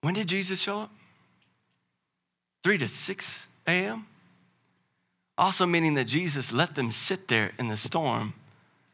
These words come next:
most of the night. And think about it. We don't like to sit in storms.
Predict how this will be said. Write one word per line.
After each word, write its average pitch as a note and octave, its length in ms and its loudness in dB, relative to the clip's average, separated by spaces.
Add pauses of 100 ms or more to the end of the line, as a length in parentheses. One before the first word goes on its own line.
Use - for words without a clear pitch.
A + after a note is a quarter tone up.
(160)
most C#3 260 2
of G2 80 -6
the G#2 80 -6
night. C3+ 380 -2 (1700)
And A#2+ 120 2
think E3+ 200 4
about A2+ 260 2
it. C#3+ 100 -4 (1200)
We D3 100 4
don't E3+ 180 2
like D3+ 200 2
to B2+ 80 -2
sit - 200 -4
in F#2+ 100 -10
storms. G2 540 -8